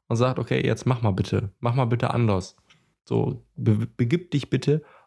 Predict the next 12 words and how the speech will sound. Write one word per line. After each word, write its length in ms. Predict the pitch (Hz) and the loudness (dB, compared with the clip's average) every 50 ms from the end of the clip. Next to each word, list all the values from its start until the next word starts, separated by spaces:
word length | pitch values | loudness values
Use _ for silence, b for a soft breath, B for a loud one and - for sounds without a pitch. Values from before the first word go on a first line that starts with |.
| B B | B B
auf 200 | - 117 117 - | -2 -2 -2 0
einen 300 | - 113 113 113 110 104 | -2 0 2 2 0 0
Pfad, 420 | - - - 131 143 170 165 - - | -4 -6 -4 -4 -2 -2 -4 -2 -2
den 120 | 123 107 | 0 2
du 60 | 107 | 2
nicht 320 | 107 113 143 180 - - - | 2 2 2 0 -2 -8 -12
kennst 520 | - - 123 139 175 208 - - - - b b b b b b b b _ _ _ _ _ - | -4 -2 0 0 0 -2 -6 -12 -20 -20 b b b b b b b b _ _ _ _ _ -4
und 140 | - 127 - | -4 -2 -2
änder 240 | 123 135 131 117 95 | 0 0 0 0 2
das. 360 | 95 90 90 - - - _ _ _ _ _ _ _ _ _ _ _ _ _ - | 2 0 0 -2 -6 -14 _ _ _ _ _ _ _ _ _ _ _ _ _ -4
So, 180 | - 107 104 | 0 0 0
und 320 | 104 - - 110 98 - | 0 0 0 0 0 0